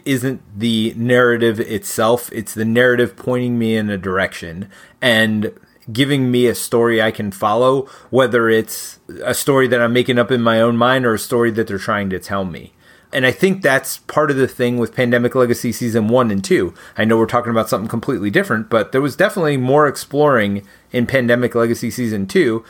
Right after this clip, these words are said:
to open up new parts of the world and things like that. But in that exploring, sometimes their goals became more muddled because they didn't know what you had explored and what you hadn't yet. And so I think my goals and my focus weren't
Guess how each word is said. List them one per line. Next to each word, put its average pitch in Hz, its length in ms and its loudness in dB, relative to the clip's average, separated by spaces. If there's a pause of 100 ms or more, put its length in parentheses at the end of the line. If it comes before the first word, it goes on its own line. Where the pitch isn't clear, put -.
(180)
to - 120 -4
open 135 280 2
up 123 140 0
new 120 180 2
parts 117 320 -2
of 113 60 -4
the 110 80 2
world 131 420 4
and 107 160 -2
things 123 240 -2
like 107 180 0
that. 123 300 0 (300)
But 127 200 -4
in 208 200 2
that 147 180 2
exploring, 123 760 2 (200)
sometimes 147 720 0
their 110 160 2
goals 151 460 0
became 117 500 -2
more 113 320 2
muddled 123 560 2
because 110 540 -2
they 107 180 0
didn't 113 400 -4
know 104 180 2
what 101 360 2
you 117 80 2
had 104 100 0
explored 104 380 -2
and 104 100 0
what 101 160 -4
you 95 100 -6
hadn't 120 360 -2
yet. 90 320 -2 (340)
And 117 240 -2
so 117 540 2 (540)
I 120 40 2
think 156 260 -2
my 123 160 -2
goals 135 400 2
and 127 100 0
my 107 120 -2
focus 147 480 0
weren't 123 340 0